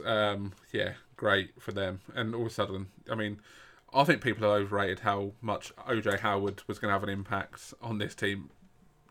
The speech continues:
this, uh, sort of notion that Tom Brady's some tight end whisperer just isn't really true. He, I mean,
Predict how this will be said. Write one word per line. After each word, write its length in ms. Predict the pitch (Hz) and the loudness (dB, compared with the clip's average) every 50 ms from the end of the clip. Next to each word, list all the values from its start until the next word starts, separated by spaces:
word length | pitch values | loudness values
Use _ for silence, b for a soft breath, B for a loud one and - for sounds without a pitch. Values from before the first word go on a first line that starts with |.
| - - | -14 0
this, 320 | 135 135 120 - - - 127 | 2 2 2 2 0 2 2
uh, 420 | 117 113 113 110 110 110 107 107 B B B B B B - | 4 4 4 4 4 4 2 0 B B B B B B -6
sort 140 | - 107 104 | -4 -2 2
of 20 | |
notion 360 | 107 107 104 101 - - 104 | 4 2 2 2 -2 -4 -4
that 120 | 101 - - | -4 -4 -4
Tom 200 | - 107 101 98 | -4 -6 -2 0
Brady's 340 | 101 98 98 95 95 - | 2 2 2 2 0 -2
some 240 | - 101 98 95 95 | -4 -4 -4 -4 -6
tight 300 | - - - 101 92 - | -4 0 0 2 2 2
end 220 | 107 104 101 98 101 | 0 -2 -2 -2 -4
whisperer 540 | 104 98 - - - - 95 92 95 95 B B B B B B B B - | -4 -4 -4 -6 -4 -2 -2 -2 -2 -4 B B B B B B B B -6
just 200 | - 110 104 120 | -6 -2 0 2
isn't 300 | 120 113 - 107 98 - | 2 2 2 -2 -4 -2
really 260 | 110 104 98 98 98 | 0 2 2 2 0
true. 360 | - - - 107 101 95 92 | -2 0 2 4 4 4 2
He, 460 | 95 - 101 101 101 104 104 104 107 b b b b b b b b b b _ - _ - | 0 -2 -2 -2 0 -2 -4 -4 -8 b b b b b b b b b b _ -14 _ -6
I 40 | |
mean, 240 | 113 107 104 98 - | -4 -4 -4 -4 -8